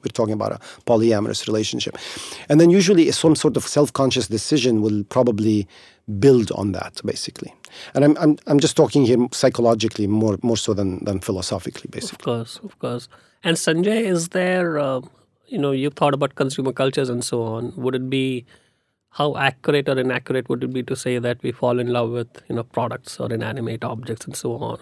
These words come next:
Speaker 2: experiences or brands or whatever, right? One can,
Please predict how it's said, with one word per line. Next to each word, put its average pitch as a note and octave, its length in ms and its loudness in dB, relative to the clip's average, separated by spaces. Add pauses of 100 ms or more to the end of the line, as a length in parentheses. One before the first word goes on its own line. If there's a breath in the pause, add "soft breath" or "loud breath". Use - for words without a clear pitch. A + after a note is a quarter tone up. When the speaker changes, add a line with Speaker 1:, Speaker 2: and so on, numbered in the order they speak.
Speaker 2:
experiences A#2 840 -2
or A2 80 -4
brands A2+ 560 -4
or A2+ 60 -4
whatever, B2+ 280 0
right? C#3+ 260 -12
One A#2+ 140 -2
can, A#2 240 -6